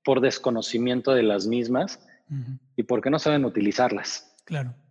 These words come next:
Speaker 1: Entonces, lo primero que tienen que hacer es quitarse el miedo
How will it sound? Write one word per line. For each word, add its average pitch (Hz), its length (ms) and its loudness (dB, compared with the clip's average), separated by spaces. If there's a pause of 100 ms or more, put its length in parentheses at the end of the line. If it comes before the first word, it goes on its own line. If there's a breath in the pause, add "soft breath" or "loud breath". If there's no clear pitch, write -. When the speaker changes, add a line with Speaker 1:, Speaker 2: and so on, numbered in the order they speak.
(640)
Speaker 1:
Entonces, 127 680 2
lo 123 180 4
primero 120 260 0
que 139 80 -2
tienen 127 220 2
que 123 100 -2
hacer 123 160 -2
es - 80 -4
quitarse 120 460 0
el 113 100 4
miedo 113 680 -2